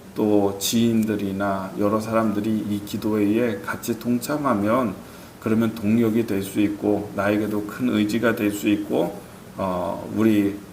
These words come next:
아, 모두 참여하는 사람에게도 은혜가 될 수 있겠다.' 이렇게 생각이 들어가지고 온라인으로 다니엘 특별기도회를 시작을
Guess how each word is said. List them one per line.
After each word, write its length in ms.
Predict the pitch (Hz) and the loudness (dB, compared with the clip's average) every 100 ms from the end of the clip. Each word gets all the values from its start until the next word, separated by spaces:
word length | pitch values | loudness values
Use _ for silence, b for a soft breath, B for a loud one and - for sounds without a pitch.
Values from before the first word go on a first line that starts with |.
| - 101 | -12 -4
아, 80 | |
모두 280 | 98 113 117 | 0 2 0
참여하는 540 | 110 - 180 165 156 135 | -4 -2 2 2 2 0
사람에게도 720 | - 131 127 117 117 127 117 | -2 -2 0 0 0 2 2
은혜가 300 | 110 110 117 | 4 2 0
될 160 | 98 92 | -2 -6
수 160 | 110 | -2
있겠다.' 460 | 104 107 104 101 98 | -2 -2 -4 -4 -4
이렇게 260 | 98 98 | -6 -6
생각이 480 | 107 156 143 143 143 | -6 -4 -2 0 -2
들어가지고 800 | 117 113 107 107 110 156 120 - B B - | 0 2 2 2 2 2 0 -2 B B 2
온라인으로 880 | 113 131 135 127 120 104 127 98 92 - - | 4 6 4 2 0 0 0 -2 -6 -14 -8
다니엘 380 | 110 110 110 107 | -2 0 0 -2
특별기도회를 840 | - 151 131 117 110 107 98 98 | -4 -2 0 0 2 2 2 -2
시작을 600 | 95 - 120 110 92 | -2 -2 0 2 0